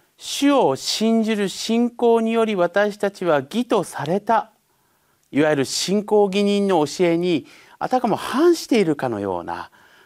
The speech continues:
そのようなイメージを私たちに与えるかもしれません。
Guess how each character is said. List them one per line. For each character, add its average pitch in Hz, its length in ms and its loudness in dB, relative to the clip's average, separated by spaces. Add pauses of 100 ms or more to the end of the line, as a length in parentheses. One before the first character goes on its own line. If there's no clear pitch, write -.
そ 135 200 -2
の 156 160 2
よ 170 240 4
う 143 40 -2
な 160 420 0
イ 185 120 -2
メ 170 220 2
ー - 20 -6
ジ 147 220 -2
を 220 240 4
私 110 320 -4
た 101 100 -12
ち - 100 -12
に 180 140 0
与 113 300 -4
え - 20 -6
る 104 80 -8
か 160 140 -8
も 180 100 -4
し - 160 -12
れ 82 60 -14
ま - 120 -14
せ - 140 -14
ん。 - 20 -14